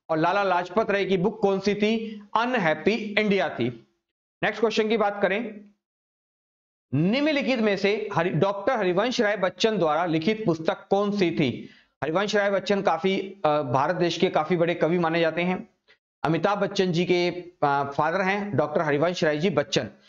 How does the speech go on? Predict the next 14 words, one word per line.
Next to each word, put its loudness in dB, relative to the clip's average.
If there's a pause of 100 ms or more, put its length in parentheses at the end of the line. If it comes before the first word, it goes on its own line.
(380)
इनकी 0
बुक 0
थी 0
ऑप्शन 0
नंबर 0
डी, 0
प्रतीक। -2
प्रतीक -2
इनकी 2
क्या 0
थी? -2
लिखित 0
पुस्तक 0
थी। -4